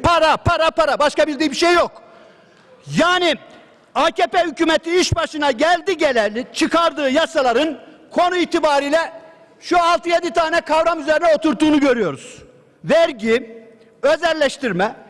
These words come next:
ihale, tahsilat, satın alma, satma, af ve zam. Satış, zam ve ithalat hükümeti A K P bu arada manevi değerleri de satışa çıkardı.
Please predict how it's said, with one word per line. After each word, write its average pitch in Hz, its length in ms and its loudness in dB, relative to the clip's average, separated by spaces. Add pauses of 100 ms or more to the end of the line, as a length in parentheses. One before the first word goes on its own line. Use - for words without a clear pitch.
(140)
ihale, 285 640 2 (320)
tahsilat, 269 580 0 (260)
satın 320 380 -2
alma, 240 480 0 (120)
satma, 320 720 -2 (280)
af 330 260 2 (420)
ve 330 100 4
zam. 254 260 -2 (2500)
Satış, 330 580 -2 (300)
zam 320 400 0 (420)
ve 214 140 0 (540)
ithalat 339 500 0
hükümeti 285 680 0
A 254 160 2
K 226 180 -2
P 277 120 0 (500)
bu 359 80 2
arada 330 500 2
manevi 359 580 2
değerleri 381 400 2
de 349 80 2
satışa 262 320 -2
çıkardı. 131 460 -6